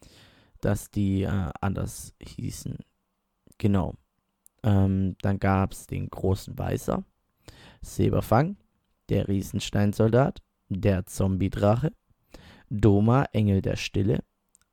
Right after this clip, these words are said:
Ansatsu, gewitztes Phantom, Krallenstrecker, mystischer Clown. Das waren die Monster. Dann ging's weiter mit Schwert der dunklen Zerstörung,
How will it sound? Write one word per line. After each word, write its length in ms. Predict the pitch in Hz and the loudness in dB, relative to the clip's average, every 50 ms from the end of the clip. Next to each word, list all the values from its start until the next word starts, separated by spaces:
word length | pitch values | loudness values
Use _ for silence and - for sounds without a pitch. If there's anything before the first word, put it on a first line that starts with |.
| _ _ _ _ | _ _ _ _
Ansatsu, 960 | - 107 104 101 98 92 92 104 95 92 98 _ - - - 131 147 202 233 240 _ _ _ _ _ _ _ _ _ _ _ - _ _ - _ _ _ _ | 0 2 4 4 2 0 0 0 0 0 0 _ -8 -4 -4 -4 -2 -4 -8 -10 _ _ _ _ _ _ _ _ _ _ _ -20 _ _ -20 _ _ _ _
gewitztes 640 | _ - 104 107 175 - - - - - 120 - - | _ 2 2 2 2 -6 -8 -12 -4 -4 -4 -4 0
Phantom, 680 | - 101 95 95 - - - - 92 98 - 165 170 190 _ _ _ _ _ _ _ _ _ - - | 0 2 2 2 0 -2 -2 0 0 0 0 -2 -8 -12 _ _ _ _ _ _ _ _ _ -20 -16
Krallenstrecker, 1080 | - - - - 101 95 92 92 98 104 - - - - - 110 123 - - - 208 214 _ _ _ _ _ _ _ _ | -10 -10 -4 0 2 2 4 2 2 0 -2 -4 -4 -2 -2 -2 -2 -2 -4 -6 -6 -6 _ _ _ _ _ _ _ _
mystischer 640 | 117 104 107 120 151 - - - - - - 165 | 2 2 2 2 0 -4 -8 -12 -8 0 0 0
Clown. 420 | - - - 104 95 85 76 64 - _ _ _ _ _ _ _ _ _ _ _ _ | 0 2 0 0 2 0 -2 -6 -8 _ _ _ _ _ _ _ _ _ _ _ _
Das 240 | - - - - | -6 -6 -2 2
waren 100 | 107 98 | 2 4
die 100 | 98 98 | 4 4
Monster. 480 | 92 90 85 92 98 - - - 160 190 - _ _ _ _ - - - - - - _ - | 4 2 0 0 -2 -4 -4 -4 -4 -4 -8 _ _ _ _ -20 -20 -20 -20 -20 -20 _ -2
Dann 160 | - 107 110 | 0 0 0
ging's 200 | 104 104 104 - | 0 -2 -4 0
weiter 220 | 110 101 98 95 98 | 2 4 4 4 4
mit 180 | 95 98 - | 0 0 -2
Schwert 320 | - - - 98 101 104 - | -4 -2 2 2 2 4 2
der 80 | 135 | 2
dunklen 380 | 123 123 120 117 - - 123 120 | 4 4 2 2 2 0 0 0
Zerstörung, 760 | - - 139 - - - 104 98 95 95 110 127 147 185 | 0 -4 -4 -4 0 0 2 2 2 2 0 -2 -2 -4